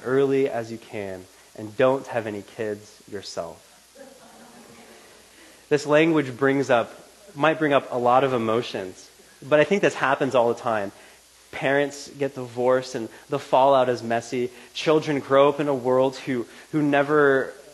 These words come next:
uh, who never had a father say to them, "You are my son," or,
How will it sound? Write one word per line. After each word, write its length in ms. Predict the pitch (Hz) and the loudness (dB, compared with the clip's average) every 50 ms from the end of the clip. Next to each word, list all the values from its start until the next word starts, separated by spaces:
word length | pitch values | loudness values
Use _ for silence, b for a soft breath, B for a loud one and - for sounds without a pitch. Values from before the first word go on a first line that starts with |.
| - | -18
uh, 280 | - 131 123 113 110 - | -14 -10 -8 -8 -6 -6
who 120 | - 135 | -6 -2
never 180 | 147 151 147 165 | 0 2 2 2
had 160 | 151 160 143 | 2 0 0
a 40 | 135 | 0
father 400 | - - 135 123 131 135 135 127 | 0 2 2 2 2 2 0 -4
say 280 | - - - 143 131 131 | -4 -6 -4 -4 -4 -4
to 100 | - - | -4 -4
them, 440 | 135 131 127 127 123 139 139 135 127 _ _ - | -4 -4 -4 -4 -6 -10 -12 -16 -20 _ _ -20
"You 480 | 139 127 120 120 135 147 160 160 151 143 | -20 -18 -14 -8 -2 2 4 4 6 6
are 120 | 135 127 | 4 4
my 180 | 127 120 117 117 | 4 0 -2 -4
son," 520 | 117 - - - 139 123 123 123 123 123 | -6 -12 -8 -4 -2 -2 0 -2 -2 -4
or, 220 | 120 110 104 98 | -4 -6 -6 -6